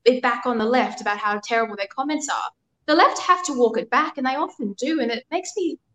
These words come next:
wonder why Conservative politicians don't do that more often and don't come out and say, "Hang on a second, that is wrong," and lay into the left like they should. I mean, what are they afraid of?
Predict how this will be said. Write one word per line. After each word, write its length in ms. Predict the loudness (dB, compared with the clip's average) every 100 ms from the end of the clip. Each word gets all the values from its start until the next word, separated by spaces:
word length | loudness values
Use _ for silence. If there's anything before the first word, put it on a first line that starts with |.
| _ -2
wonder 380 | 4 6 6 2
why 240 | 2 0
Conservative 600 | 0 -4 2 2 2 -4 -6
politicians 760 | -4 -2 -2 -4 -4 -8 -10 -16 _ _ _
don't 340 | 4 4 2 -2
do 120 | 0
that 200 | 0 2
more 200 | 4 4
often 300 | 2 0 -8
and 100 | -2
don't 240 | 0 0 -2
come 220 | 0 2
out 160 | 2
and 80 | 0
say, 160 | -2 -2
"Hang 280 | -2 -2 0
on 100 | 0
a 60 |
second, 480 | -2 -8 _ -8 -8 _ _ _ 0
that 300 | 4 6 4
is 180 | 0 0
wrong," 360 | 2 4 4
and 100 | 2
lay 280 | 2 2 0
into 180 | -2 -2
the 100 | -2
left 260 | -2 -2
like 160 | -4 -4 -4
they 120 | -6
should. 240 | -6 -8 -6
I 40 | -4
mean, 140 | -4 -4
what 120 | -2
are 80 | 0
they 140 | 0
afraid 380 | -2 -2 -2 -2
of? 100 | -6